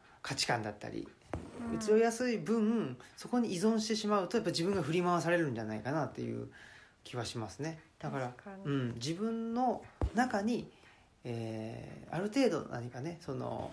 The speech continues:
Speaker 1: 周りが、あの、移ろいて、移ろっても、あの、周りが揺れ動いても、そんなにコロッといかないものを持っておくというものはとても必要じゃないかなと思って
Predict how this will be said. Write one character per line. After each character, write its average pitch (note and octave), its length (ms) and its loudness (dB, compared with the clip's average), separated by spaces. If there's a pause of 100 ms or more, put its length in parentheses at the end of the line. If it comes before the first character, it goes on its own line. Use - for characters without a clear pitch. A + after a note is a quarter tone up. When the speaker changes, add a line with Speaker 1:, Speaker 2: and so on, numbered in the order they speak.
(600)
Speaker 1:
周 F#3 280 4
り F3 60 4
が、 D#3 280 4 (160)
あ A#2+ 100 -2
の、 A#2 240 -4 (100)
移 C#3+ 200 2
ろ C3 160 8
い - 40 -2
て、 - 140 -12 (140)
移 C3 180 -4
ろ B2 80 2
っ A#2 60 -2
て A#2+ 140 -6
も、 - 220 -8
あ - 60 -6
の、 A#2 100 -2 (380)
周 D#3+ 240 2
り F3 60 2
が G3+ 360 4 (200)
揺 D3 80 2
れ D#3 160 8
動 D#3+ 180 8
い C3 80 6
て A2+ 120 -4
も、 A#2+ 360 2 (1200)
そ D#3 160 -4
ん G3+ 120 0
な G#3+ 100 6
に G3+ 280 2
コ E3 140 2
ロ F3+ 80 6
ッ F3 40 -2
と D3+ 100 -2
い B2+ 80 2
か F3 140 2
な G3+ 140 4
い D#3+ 240 2 (460)
も C#3 160 2
の F#3+ 80 6
を B2 200 2
持 D#3+ 80 4
っ G#3 60 4
て D3 160 0
お - 60 2
く - 100 -10
と - 100 -14 (800)
い C#3+ 140 -4
う G#3+ 100 8
も G3+ 140 6
の F#3+ 100 2
は A2 100 2
と C3+ 80 -2
て C#3+ 120 -2
も C3 80 2
必 C3+ 220 0
要 B2+ 60 4
じ A#2+ 60 2
ゃ A#2 60 0
な A2+ 100 0
い A2 60 -6
か A2 80 -8
な G#2 60 -8
と G2+ 140 -16 (1120)
思 B2+ 180 -2
っ A#2+ 40 -2
て - 360 -8